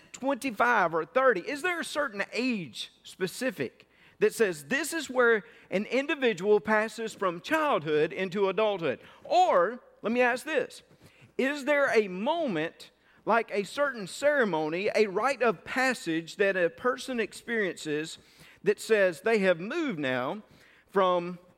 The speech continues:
again, childhood into adulthood? Maybe it's the graduation from high school.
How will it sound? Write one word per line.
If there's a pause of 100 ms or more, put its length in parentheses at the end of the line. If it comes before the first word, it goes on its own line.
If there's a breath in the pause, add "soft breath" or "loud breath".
again,
childhood
into (100)
adulthood? (520 soft breath)
Maybe
it's
the
graduation
from
high
school.